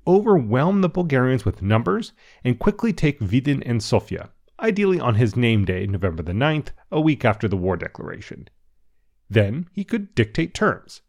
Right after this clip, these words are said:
and the terms he planned to dictate were the following. One,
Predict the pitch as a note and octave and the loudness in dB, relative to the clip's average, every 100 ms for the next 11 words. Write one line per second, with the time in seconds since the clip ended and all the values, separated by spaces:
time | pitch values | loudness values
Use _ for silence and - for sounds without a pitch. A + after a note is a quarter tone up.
0 | _ _ _ - A2+ A2+ - B2 B2 A2 | _ _ _ -6 -4 -2 2 0 2 -2
1 | - - F3 G3 D3+ C#3+ C#3 D#3 - G#2+ | -4 -6 -4 -4 -4 -8 -6 -6 -4 -2
2 | G2 G#2 G#2 G2+ - F2+ F2 D#2+ - - | -2 -2 -4 -4 -4 -6 -6 -14 -20 -20
3 | _ - _ _ - - _ _ _ _ | _ -20 _ _ -20 -20 _ _ _ _
4 | _ - F#2+ A#2+ F#2+ | _ -8 0 0 0